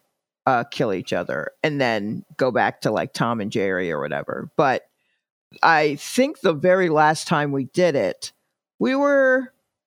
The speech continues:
older. So I probably was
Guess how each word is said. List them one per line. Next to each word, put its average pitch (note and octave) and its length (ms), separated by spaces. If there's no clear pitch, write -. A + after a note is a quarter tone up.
older. A3 440
So A#3 180
I B3+ 180
probably B3+ 720
was D#3 720